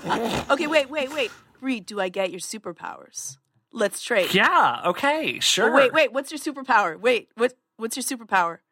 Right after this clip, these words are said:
Speaker 2: Uh,
Speaker 1: <laughs>
Speaker 2: causing, causing international incidents. <laughs> Shipping video games, striking fear into the heart of strangers.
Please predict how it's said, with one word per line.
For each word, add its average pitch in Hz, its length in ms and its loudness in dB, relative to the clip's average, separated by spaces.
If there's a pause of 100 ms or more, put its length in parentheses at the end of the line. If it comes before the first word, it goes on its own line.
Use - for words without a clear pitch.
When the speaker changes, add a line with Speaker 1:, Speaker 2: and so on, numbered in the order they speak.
(760)
Speaker 2:
Uh, 156 920 2 (400)
Speaker 1:
<laughs> - 400 0
Speaker 2:
causing, 185 960 2 (380)
causing 202 560 -2 (480)
international 170 800 0
incidents. - 920 -2
<laughs> - 1500 -4 (3250)
Shipping 247 720 2
video 190 340 2
games, 233 360 0
striking 202 840 0
fear 170 400 -2
into 165 260 -4
the 160 80 -2
heart 151 220 -2
of 151 80 -10
strangers. 156 760 -8